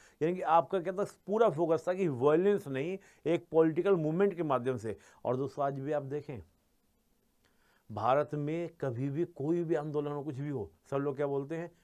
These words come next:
शांतिपूर्ण, शांतिपूर्ण, हिंसा नहीं कर रहे, हम हिंसा नहीं कर रहे। और सब चीज़ों से आप देखें तो पूरा पूरा आपका आंदोलन हमेशा होता रहे,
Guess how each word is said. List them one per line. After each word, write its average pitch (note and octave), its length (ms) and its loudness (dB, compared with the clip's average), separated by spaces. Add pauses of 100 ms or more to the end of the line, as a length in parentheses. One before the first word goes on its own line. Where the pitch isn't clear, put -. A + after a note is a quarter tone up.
(100)
शांतिपूर्ण, G#2 640 -8
शांतिपूर्ण, A#2 580 -6
हिंसा C#3 300 -6
नहीं G#2 140 -8
कर F#2+ 120 -8
रहे, D3 100 -6
हम D3 60 -6
हिंसा B2+ 220 -8
नहीं G2 140 -10
कर F2 120 -10
रहे। C2+ 140 -16 (1700)
और D3+ 160 4
सब A#3+ 300 0
चीज़ों G3 260 2
से E3 120 0
आप E3+ 80 2
देखें E3 240 -4
तो G3 100 -4
पूरा G3 340 4
पूरा F3 220 2
आपका F3+ 220 -2
आंदोलन E3+ 420 2
हमेशा F3 300 0
होता D#3+ 180 0
रहे, A#2+ 180 0